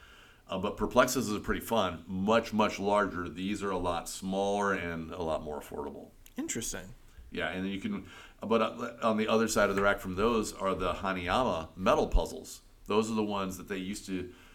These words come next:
Speaker 1: I don't know, they used to be called, like, bar puzzles, where it's like, can you get the two horseshoes
Speaker 2: Yeah.
Speaker 1: apart, or can you
Speaker 2: Ah.
Speaker 1: get the ring off of the rope or whatever?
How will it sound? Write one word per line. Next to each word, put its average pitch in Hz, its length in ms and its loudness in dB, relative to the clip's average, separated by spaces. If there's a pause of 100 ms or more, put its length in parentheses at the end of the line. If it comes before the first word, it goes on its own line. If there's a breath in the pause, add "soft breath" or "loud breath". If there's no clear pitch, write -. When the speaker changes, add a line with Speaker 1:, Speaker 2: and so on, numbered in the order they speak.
(300 loud breath)
Speaker 1:
I - 60 -10
don't - 80 -4
know, 127 80 0
they 127 60 2
used 139 180 0
to 135 40 0
be 120 60 0
called, 117 160 4
like, 95 220 2
bar 90 240 2
puzzles, 107 520 0
where 104 100 0
it's 98 120 -4
like, 98 160 -4
can 98 220 -6
you 95 80 -4
get 101 140 -6
the - 60 -10
two 101 220 -4
horseshoes 95 420 -2
Speaker 2:
Yeah. - 60 -10
Speaker 1:
apart, 87 480 2
or 85 160 2
can 87 160 -4
you 87 60 0
Speaker 2:
Ah. 117 140 2
Speaker 1:
get 92 160 0
the 92 120 2
ring 87 320 -2
off 87 320 0
of 85 140 -2
the 85 80 -6
rope 85 340 -4
or 90 60 -4
whatever? 82 500 -2